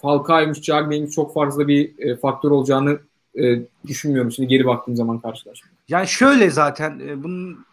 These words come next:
Speaker 2: e, açıklamasını da bir şekilde ben yapmış oldum. E, Galatasaray forvet bölgesinde oynayan oyuncuya bir tane, bir tane bile top atamadı zaten. Ne Falcao, Jack ne de kısa sürede oyn-, olsa da oynadı. Ama bunları, e,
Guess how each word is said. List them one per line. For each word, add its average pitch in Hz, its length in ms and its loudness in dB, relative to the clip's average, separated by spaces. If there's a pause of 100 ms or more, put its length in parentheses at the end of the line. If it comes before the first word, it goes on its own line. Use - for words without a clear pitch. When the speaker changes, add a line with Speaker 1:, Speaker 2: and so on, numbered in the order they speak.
Speaker 2:
e, 143 440 -10
açıklamasını 170 640 -4
da 170 120 -4
bir 170 40 -6
şekilde 170 420 -2
ben 165 140 6
yapmış 160 420 2
oldum. 143 340 0 (580)
E, 127 260 -2
Galatasaray 226 720 6
forvet 226 500 6
bölgesinde 202 560 0
oynayan 185 480 0
oyuncuya 190 380 0
bir 214 100 -6
tane, 175 240 0 (100)
bir 202 300 -2
tane 185 240 0
bile 214 140 -2
top 190 180 2
atamadı 175 380 0
zaten. 135 380 0 (280)
Ne 190 120 4
Falcao, 196 640 4 (100)
Jack 147 300 -4
ne 175 120 -6
de 165 80 -4
kısa - 220 -6
sürede 165 300 -4
oyn-, 165 280 -4
olsa 156 520 -4
da 160 60 -4
oynadı. 208 500 2 (340)
Ama 185 300 4
bunları, 233 480 4 (500)
e, - 60 -10